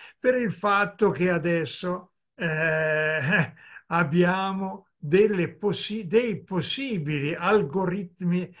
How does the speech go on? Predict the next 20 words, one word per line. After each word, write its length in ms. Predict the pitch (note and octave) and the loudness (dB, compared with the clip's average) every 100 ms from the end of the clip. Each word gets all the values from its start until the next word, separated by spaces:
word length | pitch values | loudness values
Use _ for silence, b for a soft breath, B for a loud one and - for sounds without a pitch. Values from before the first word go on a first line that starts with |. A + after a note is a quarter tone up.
| B | B
che 240 | - D#4 - | -6 -4 0
programmano 1040 | - G#3 E3+ F#3+ A#3 C4 A3 F3 D3+ C#3 | 2 2 2 2 2 0 -2 -2 -4 -4
algoritmi 1040 | C3+ D3 C3+ C#3+ C#3+ C3+ A#2 - A#2 A#2+ A2+ B B B | -4 -4 -4 -6 -6 -6 -10 -10 -10 -10 -12 B B B
e 160 | E4 D#4+ | -2 2
lo 160 | C4 | 2
fanno 520 | - A3 A3 A#3+ A3+ | 2 2 2 2 2
indipendentemente 1500 | A3 G#3+ G3+ G#3+ A3 G#3 F#3 G3+ F3 F#3+ F#3+ A#3 B3+ F#3+ F#3 | 2 2 0 -2 2 0 0 -2 -2 -4 -4 -4 -6 -4 -4
dagli 280 | E3 D#3 D#3+ | -2 -4 -4
uomini 840 | D3 E3+ A#3+ G3 D3 D3 C3+ B2 - b b | -2 0 0 0 -4 -6 -8 -10 -14 b b
e 140 | - D4 | -2 2
ottengono 720 | C4 - A#3 A3+ G#3+ G#3+ G#3+ | 2 4 4 4 4 2 2
dei 180 | G3+ G3+ | 2 0
risultati 880 | G#3 F3 G#3 D#3 G3 G3 G3+ G#3+ | 0 -2 -4 -2 0 0 -2 -4
che 160 | F3 F#3 | -4 -4
gli 80 | F#3 | 0
uomini 640 | F3 F3+ F#3+ F#3+ F3+ F3 | 0 0 0 -2 -2 -2
neanche 540 | E3 E3+ G3 G3 - | -2 -4 -4 -6 -6
lontanamente 1000 | F3 E3+ D#3 E3+ D3+ D#3 E3+ F#3+ F3 D#3+ | -6 -6 -4 -6 -4 -6 -6 -6 -6 -8
si 180 | A2+ D3+ | -10 -12
aspettano. 960 | B2 - - C4 F3 A#2+ E3 D3 C3+ | -14 -14 -2 0 0 -4 -8 -8 -10